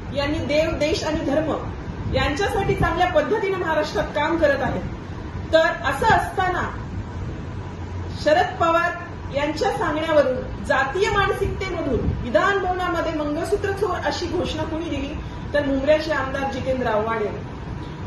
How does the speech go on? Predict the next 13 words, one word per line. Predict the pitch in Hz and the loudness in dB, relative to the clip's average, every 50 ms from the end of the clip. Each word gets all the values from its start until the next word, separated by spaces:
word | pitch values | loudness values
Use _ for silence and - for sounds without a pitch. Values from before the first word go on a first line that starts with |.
| - - | -2 0
बघा, | 285 294 330 330 330 330 330 - - - - - | 2 2 2 2 0 0 -2 -4 -6 -8 -6 -4
यांची | 285 302 311 320 320 415 | -2 0 0 4 4 4
मानसिकता | 508 359 339 320 320 392 403 480 453 466 466 427 403 | 4 4 4 2 2 2 2 2 2 2 2 0 0
दिसून | 403 359 - - 349 320 | 2 2 0 0 0 0
आली | 285 262 262 254 | 0 2 2 2
याच्यामधून | 226 247 254 220 208 202 202 214 - | 2 2 0 -2 0 0 0 0 0
आणि | 254 269 339 - | -2 -2 -2 0
त्यांचा | - 320 302 302 311 370 359 339 | 0 0 0 0 0 0 0 2
वार | 320 320 320 320 | 2 2 2 2
त्यांच्यावरच | 320 302 262 254 247 320 320 311 311 320 320 320 - | 2 2 0 0 0 0 2 2 2 2 0 0 0
पलटवार | - 302 277 262 254 262 254 247 | 0 2 2 2 2 0 0 0
झालेला | - 330 311 214 214 208 208 | 0 0 0 0 0 0 0
आहे | 208 208 185 | -2 -4 -6